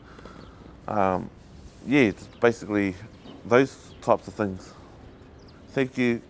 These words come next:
cuz, for, um, all that you have done, uh, since I've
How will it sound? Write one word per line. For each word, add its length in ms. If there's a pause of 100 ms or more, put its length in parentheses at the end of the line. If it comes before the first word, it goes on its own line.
cuz, 300
for, 540 (720)
um, 480 (320)
all 180
that 100
you 120
have 180
done, 340 (680)
uh, 300 (580)
since 380
I've 320